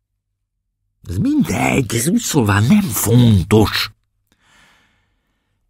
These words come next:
Megszabadulok! A fáradt, csontos ujjak, mint halódó bogár csápjai, lomha érintéssel tapintgatják a homlokát.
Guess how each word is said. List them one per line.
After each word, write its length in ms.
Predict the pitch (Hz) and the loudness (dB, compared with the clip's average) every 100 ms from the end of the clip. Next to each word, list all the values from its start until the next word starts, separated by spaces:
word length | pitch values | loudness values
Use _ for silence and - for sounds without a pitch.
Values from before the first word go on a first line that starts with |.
| _ _ _ _ | _ _ _ _
Megszabadulok! 1080 | 190 202 - - 160 220 254 247 - - - _ _ _ _ _ _ _ _ _ _ _ _ | 2 2 0 0 2 2 4 2 0 -6 -10 _ _ _ _ _ _ _ _ _ _ _ _
A 120 | - 85 | -10 -6
fáradt, 500 | - 131 139 127 - | -2 0 0 -2 -6
csontos 500 | - 123 117 110 107 | -4 -4 -4 -6 -2
ujjak, 440 | 104 101 98 87 | 0 0 -2 -2
mint 160 | 80 78 | -4 -2
halódó 520 | 85 87 90 90 90 | 0 0 2 0 0
bogár 380 | 87 85 92 - | 0 0 -2 -4
csápjai, 580 | - 87 80 82 82 | -6 -6 -2 0 2
lomha 340 | 80 85 78 80 | 4 2 2 0
érintéssel 680 | 78 78 78 76 76 - 76 | 0 0 0 -2 -4 -2 -2
tapintgatják 800 | - - 76 76 - - - - | -2 -4 -4 -2 -4 -6 -8 -8
a 60 | |
homlokát. 880 | - - - - - - - - - | -8 -8 -8 -10 -10 -10 -10 -14 -20